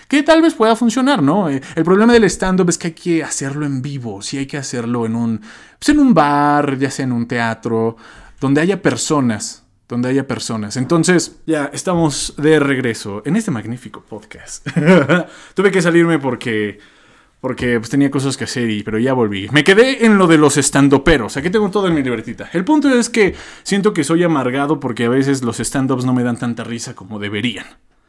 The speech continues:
Pero los estandoperos como tal hacen su chamba. Hacen su chamba, pero yo soy el que me, se siente amargado porque me siento como un público difícil.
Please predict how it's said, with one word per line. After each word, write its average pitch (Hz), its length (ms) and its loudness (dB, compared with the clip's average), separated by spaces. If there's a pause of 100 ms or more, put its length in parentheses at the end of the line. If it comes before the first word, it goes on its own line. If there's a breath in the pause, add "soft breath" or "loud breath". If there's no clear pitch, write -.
(560)
Pero 147 240 4
los 156 180 2
estandoperos 160 540 2
como 151 200 0
tal 165 420 2
hacen 269 300 2
su 175 100 -4
chamba. - 500 -6
Hacen 202 300 0
su 180 80 -2
chamba, 160 280 -2
pero 131 140 0
yo 160 200 4
soy 190 180 -2
el 175 60 0
que 151 100 -6
me, 127 120 -8
se 135 120 -8
siente 139 260 -4
amargado 131 380 -4
porque 117 180 -12
me 113 100 -6
siento 156 240 -6
como 143 180 -2
un 143 80 -4
público 165 360 0
difícil. 117 520 -8